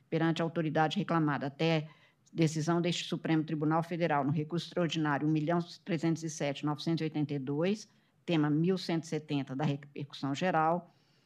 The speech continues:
a turma suspendeu o julgamento do processo, aguardando-se o voto de desempate da eminente ministra Rosa Weber. Vossa Excelência tem a palavra, ministra.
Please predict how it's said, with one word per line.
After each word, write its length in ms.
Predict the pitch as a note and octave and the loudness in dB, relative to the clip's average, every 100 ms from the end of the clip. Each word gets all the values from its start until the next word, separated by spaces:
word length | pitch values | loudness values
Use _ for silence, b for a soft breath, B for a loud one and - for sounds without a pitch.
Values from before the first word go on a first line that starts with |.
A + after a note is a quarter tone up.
| b - | b -6
a 120 | D#3 | -4
turma 320 | - G#3 A3 | 4 6 6
suspendeu 560 | A3 G3+ - F#3 F3 E3+ | 4 -2 0 0 2 2
o 40 | |
julgamento 540 | E3+ D#3+ D3+ C#3+ C#3 | 0 2 2 0 -2
do 140 | C3+ C3+ | -10 -12
processo, 720 | - F#3 F#3+ E3+ E3 E3+ - b b - | -4 -4 0 0 2 0 -8 b b -6
aguardando-se 640 | E3+ F3 F#3 G3 F#3+ F#3+ | 2 2 4 0 0 -2
o 80 | D#3 | 0
voto 340 | C#3+ D#3 D#3 | 0 0 -2
de 100 | D3 | -8
desempate 640 | D3+ D#3 E3+ D#3+ D3+ D3+ | -4 -2 0 0 0 0
da 60 | D#3+ | 0
eminente 380 | D#3 D#3 D3+ D#3+ | 2 2 0 -2
ministra 520 | D3 D3+ D3+ - - _ | -2 -2 -6 -14 -20 _
Rosa 540 | - D3 D3 C#3 C#3+ - D3 C3+ | -6 -2 -2 -4 -10 -12 -14 -2
Weber. 380 | C3+ A#2+ - - B B B - | -2 -2 -6 -10 B B B -2
Vossa 220 | D3 D3+ | -2 -2
Excelência 400 | C#3+ D3 D3+ D3+ | -4 0 2 0
tem 180 | D3 D3+ | 0 0
a 60 | |
palavra, 440 | D3+ F3 C#3 C3+ C3 | 0 0 0 -4 -4
ministra. 540 | C3 B2+ C3+ - - | -4 -4 -8 -14 -20